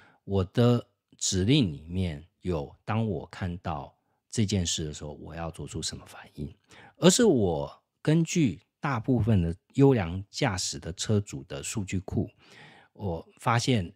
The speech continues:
A 在做碰到这件事的时候，他做出什么反应，B 也做出这样的反应，所以我，当我碰到这件事的时候，我要做出这样的反应。所以它是一个在学习的过程。这个其实学习的过程不是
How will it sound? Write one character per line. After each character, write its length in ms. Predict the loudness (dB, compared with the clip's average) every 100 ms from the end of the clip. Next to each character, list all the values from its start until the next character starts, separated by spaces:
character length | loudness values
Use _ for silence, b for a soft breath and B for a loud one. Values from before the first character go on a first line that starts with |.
| _
A 300 | 4 6 6
在 180 | 2 0
做 240 | 2 0
碰 220 | 2 2
到 120 | 2 2
这 120 | 0
件 200 | -2 -2
事 180 | -2 -6
的 60 |
时 140 | -6 -8
候， 60 |
他 160 | -8 -8
做 160 | -6
出 120 | -8 -10
什 140 | -12
么 80 | -14
反 260 | -14 -14
应， 200 | -12 -12 -8
B 340 | 0 2 2 0
也 160 | -4 -4
做 180 | -2 -2
出 160 | -2
这 80 | -2
样 140 | -2
的 60 | -2
反 180 | -10 -12
应， 200 | -10 -8
所 180 | 2 8
以 20 |
我， 160 | 8 6
当 280 | 4 6 8
我 200 | 6 4
碰 160 | 2
到 140 | 2 0
这 140 | -2
件 200 | -4 -4
事 160 | -4 -6
的 80 |
时 140 | -8 -8
候， 180 | -10 -8
我 160 | -6 0
要 160 | 0
做 180 | 0 -6
出 160 | -8 -8
这 140 | -6
样 140 | -8 -10
的 40 |
反 240 | -14 -16 -12
应。 200 | -12 -12 _ B B B B
所 140 | 6
以 40 |
它 200 | 6 4
是 160 | 2 4
一 80 | 2
个 80 | 2
在 160 | 0
学 240 | 0 -2 -4
习 180 | -4
的 120 | -6 -10
过 200 | -10 -10
程。 240 | -12 -16 -20 2
这 140 | 4
个 100 | 6
其 320 | 4 0 2
实 80 | 2
学 200 | 2 2
习 160 | 4 4
的 60 |
过 180 | 4 2
程 220 | 0 -4
不 180 | 4 4
是 320 | 4 2 0